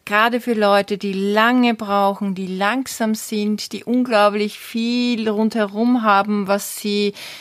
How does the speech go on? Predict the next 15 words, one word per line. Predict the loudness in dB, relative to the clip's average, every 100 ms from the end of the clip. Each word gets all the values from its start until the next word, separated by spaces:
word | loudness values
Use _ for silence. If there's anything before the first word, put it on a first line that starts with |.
| -8
in | 0 0
ihrem | 2 2 4 4 2 -2
Wachstum | 0 0 -2 -10 -4 0 2 2 0
hindert, | 0 2 4 2 2 2 0 -4 -8
die | -6
sich | -4 -6
überhaupt | -6 -2 -2 -2 0
mal | 2 2
ein | 0 0
Mindset | 0 0 -2 -2 -6 -6
kreieren | -8 -4 0 0
müssen | 0 -2 -6
oder, | -4 -2 0 2
oder, | 2 2
oder. | 2 4 4